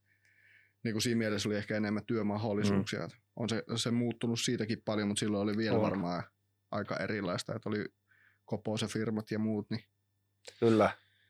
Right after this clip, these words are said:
Speaker 2: Niin ja mä joskus huvikseen laskin ihan, mä nyt oon kuitenkin selkeästi nuorempaa polvea, että mä oon kaksituhatta yhdeksän valmistunut Lappeenrannasta, niin mäkin oon kerinnyt kouluaikana ja sen ekan parin vuoden aikana, niin onko mä nyt yhteensä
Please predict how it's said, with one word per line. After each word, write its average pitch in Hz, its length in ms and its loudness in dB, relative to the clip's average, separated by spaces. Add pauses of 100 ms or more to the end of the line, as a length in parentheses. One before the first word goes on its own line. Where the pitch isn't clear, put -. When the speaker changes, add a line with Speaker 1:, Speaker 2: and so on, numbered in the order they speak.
(640)
Speaker 2:
Niin 107 220 2
ja 107 200 2
mä 117 340 2
joskus 117 320 2
huvikseen 117 440 2
laskin 110 540 2
ihan, 95 320 0 (600)
mä 101 260 0
nyt 95 140 0
oon 101 100 2
kuitenkin 104 400 4
selkeästi 107 420 2
nuorempaa 95 520 2
polvea, 90 340 0
että 87 100 -4
mä 90 60 0
oon 85 60 0
kaksituhatta 95 400 0
yhdeksän 95 400 0
valmistunut 90 760 -2 (360)
Lappeenrannasta, 90 760 -2
niin 95 140 2
mäkin 101 280 0
oon 90 140 -2 (260)
kerinnyt 98 420 0
kouluaikana 95 720 2
ja 95 180 0 (200)
sen 104 160 0
ekan 101 280 0
parin 104 280 4
vuoden 95 260 2
aikana, 92 380 -2
niin 92 340 -4 (220)
onko 95 140 -2
mä 95 100 0
nyt 95 140 -4
yhteensä 98 440 -2